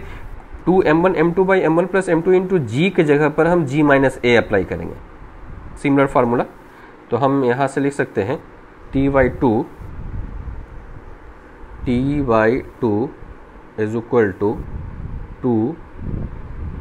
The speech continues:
के एम into m by K M plus m into g के जगह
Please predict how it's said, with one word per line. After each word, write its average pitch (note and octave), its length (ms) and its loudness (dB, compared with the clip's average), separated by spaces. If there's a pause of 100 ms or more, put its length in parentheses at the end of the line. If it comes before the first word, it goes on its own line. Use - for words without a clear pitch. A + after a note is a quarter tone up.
(840)
के A2+ 320 2
एम A2 200 0 (2250)
into A2+ 380 0 (200)
m A2 200 2 (720)
by G#2 360 2 (1400)
K A#2 160 -6 (160)
M G#2+ 180 0 (840)
plus A2 340 0 (120)
m G#2 200 2 (2750)
into A2 380 0
g C3 220 0
के C#3+ 140 0
जगह G2+ 240 0